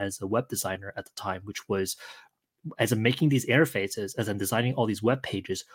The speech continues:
who is it on the other side and how am I impacting them? And so helping me sort of tie that loop was kind of the, the first motivation. And that sort of led to the sort of first major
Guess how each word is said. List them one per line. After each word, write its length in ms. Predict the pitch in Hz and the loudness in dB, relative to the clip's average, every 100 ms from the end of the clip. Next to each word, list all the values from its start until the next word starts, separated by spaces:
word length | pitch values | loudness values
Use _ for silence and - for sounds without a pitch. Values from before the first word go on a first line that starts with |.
| - - | -20 -12
who 260 | - 143 | 8 12
is 140 | 175 165 | 12 12
it 100 | 156 | 4
on 140 | 117 | 0
the 100 | 113 | 0
other 240 | 113 110 117 | 0 0 0
side 260 | - 98 | -2 -4
and 140 | 98 98 | -4 -2
how 160 | 113 | 0
am 100 | 117 | 0
I 60 | 104 | -2
impacting 540 | 117 - 101 - 98 | -6 -6 -6 -6 -12
them? 120 | 95 - | -10 -8
And 100 | 104 | -4
so 220 | - 107 | 0 0
helping 340 | - 131 131 143 | 4 4 6 4
me 200 | 135 - | 4 -2
sort 220 | - 110 | -4 -4
of 100 | - | -4
tie 220 | - 117 | -2 -2
that 200 | 113 110 | 0 0
loop 260 | 113 160 - - - - | 2 0 0 -20 -12 -2
was 140 | 123 | 0
kind 140 | - 117 | 0 0
of 80 | |
the, 180 | 120 98 - | 0 -4 -6
the 80 | 120 | -6
first 300 | - 117 - | -2 -2 -2
motivation. 600 | 104 101 101 - 101 117 _ - - - - - | -4 -4 -4 -6 -8 -18 _ -20 -16 -16 -14 6
And 320 | 127 127 131 - 120 | 8 8 6 2 8
that 240 | 143 180 | 8 8
sort 120 | 202 | 4
of 100 | 156 | 6
led 180 | 127 135 | 6 6
to 80 | 135 | 2
the 100 | 123 | 0
sort 200 | 113 117 | 0 0
of 160 | 101 98 | -2 -6
first 460 | - - 113 - - | -2 0 0 -2 -2
major 320 | 113 104 | 0 0